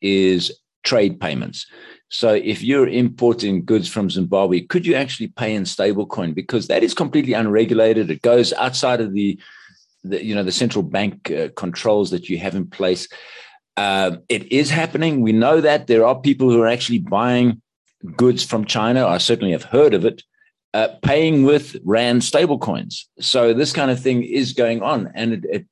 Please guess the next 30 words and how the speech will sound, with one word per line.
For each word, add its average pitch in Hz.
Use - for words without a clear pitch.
it, -
uh, 98
does 139
it 135
undermine, 135
you 117
know, 113
the 98
monetary 113
regimes 98
that 95
you 101
have 120
in 127
these 120
countries? 113
Does 90
it 87
undermine 101
the 87
national 92
sovereignty? 107
Uh, -
what 120
do 220
you 220
think 185
about 131
that, 120
Brenton? 87